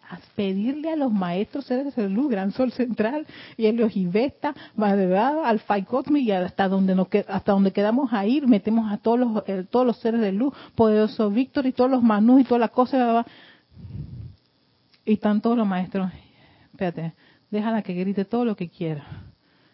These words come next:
No le, no, <laughs> no le descarguen nada. Por ve-, por eso, yo me acuerdo cuando Jorge decía, "Por misericordia, no se te da eso". Porque nos fundimos.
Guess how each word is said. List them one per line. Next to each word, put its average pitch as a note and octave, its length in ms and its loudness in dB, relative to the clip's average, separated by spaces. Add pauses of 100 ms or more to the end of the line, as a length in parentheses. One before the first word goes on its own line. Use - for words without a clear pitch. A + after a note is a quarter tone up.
(160)
No F#3+ 240 -4
le, F3+ 320 -4
no, G3 240 0
<laughs> - 60 6
no A3 160 10
le A3+ 80 2
descarguen G#3 540 2
nada. G3+ 280 2
Por F3+ 160 -2
ve-, F3+ 160 -4 (300)
por G3+ 140 4
eso, A3 360 2
yo G#3 180 0
me A3+ 60 4
acuerdo B3 240 0
cuando F3+ 220 -2
Jorge F#3 360 -6
decía, F3 260 -6
"Por F3+ 160 -2
misericordia, F#3 800 -2 (360)
no A3 180 0
se G#3 140 -4
te F3+ 100 -8
da E3 220 -4
eso". D#3 320 -10 (1600)
Porque G#3 400 4
nos G3 240 2
fundimos. F#4+ 1080 6